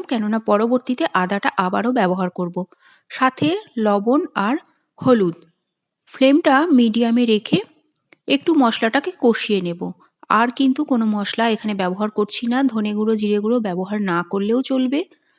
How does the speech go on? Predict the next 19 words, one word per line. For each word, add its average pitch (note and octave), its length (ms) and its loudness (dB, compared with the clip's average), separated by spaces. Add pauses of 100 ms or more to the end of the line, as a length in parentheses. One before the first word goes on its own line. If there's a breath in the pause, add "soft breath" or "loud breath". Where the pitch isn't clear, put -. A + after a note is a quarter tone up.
(260)
শুধুমাত্র D4+ 540 2 (260)
আদা G#3+ 200 0
বাটা B3 340 -2
দিয়েই B3+ 260 0 (120)
আজকের G3+ 360 -6
এই B3+ 120 0
রেসিপিটি A3 420 -4 (140)
দুর্দান্ত F3+ 460 -2
হবে। F3 300 -6 (560 soft breath)
মিনিট C#4+ 340 8
দশেকের D#4 400 2
জন্য D4+ 160 4 (100)
ঢাকা G3+ 380 -4
চাপা A#3 280 -4
দিয়ে A#3 180 -2 (140)
লো G3+ 140 2
ফ্লেমে A3 340 -2
রেখে F#3+ 240 -2
দিলাম। F3 260 -8